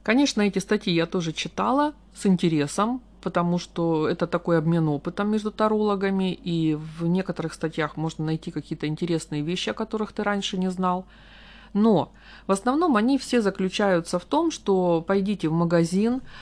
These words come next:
возьмите колоду в руки и почувствуйте, почувствуйте, как она откликнется в вашем сердце. Или второй вариант, посмотрите на сами иллюстрации и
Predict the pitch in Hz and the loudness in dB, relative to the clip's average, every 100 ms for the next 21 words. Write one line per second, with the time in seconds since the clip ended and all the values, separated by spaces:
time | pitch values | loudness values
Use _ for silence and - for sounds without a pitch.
0 | - - 208 247 294 247 - 190 185 175 | -10 0 2 4 2 2 2 4 4 2
1 | 175 185 269 262 208 - 220 254 - 311 | 0 2 0 0 -4 -2 -2 -2 0 0
2 | 285 - 170 156 - - - - 180 170 | 0 0 0 -2 -4 -12 -12 -10 -8 -4
3 | 277 320 254 233 196 185 175 185 220 247 | -2 -2 -2 -2 -2 -2 0 0 0 0
4 | 185 - 202 220 202 185 180 165 175 180 | -2 -2 -2 0 -2 0 0 0 0 0
5 | 180 180 - 180 160 - - - - - | -2 -2 -2 -2 -2 -6 -12 -12 -14 -20
6 | _ _ - - - - - - 190 247 | _ _ -20 -20 -20 -20 -10 0 4 4
7 | 262 262 - 208 202 180 175 185 233 - | 4 2 2 4 4 4 4 2 2 -2
8 | - - 185 185 196 175 165 170 170 156 | -6 0 0 0 -2 0 0 2 2 0
9 | 151 - 170 156 151 156 - 185 214 240 | -2 0 0 2 -2 -4 -4 -2 -2 -2
10 | - 208 196 - 185 196 | -2 0 0 -2 -2 0